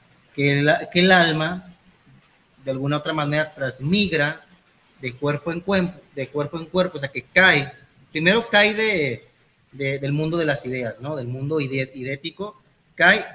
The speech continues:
y ahí vemos como una cierta similitud. No estoy queriendo decir que sea lo mismo, pero vemos una cierta similitud con la caída del hombre,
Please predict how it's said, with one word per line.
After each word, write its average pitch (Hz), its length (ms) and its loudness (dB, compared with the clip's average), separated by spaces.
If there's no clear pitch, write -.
y 156 80 -2
ahí 151 100 2
vemos 165 280 -2
como 147 200 -6
una 160 140 -2
cierta 156 400 -4
similitud. 139 720 -6
No 139 160 -4
estoy 139 240 -6
queriendo 151 260 -4
decir 127 200 -6
que 135 100 -14
sea 127 120 -8
lo 131 140 -4
mismo, 143 420 -6
pero 151 180 2
vemos 151 320 0
una 160 180 -2
cierta 160 360 -4
similitud 143 500 -8
con 143 140 -4
la 131 140 -2
caída 117 280 -4
del 110 160 -8
hombre, 127 340 -4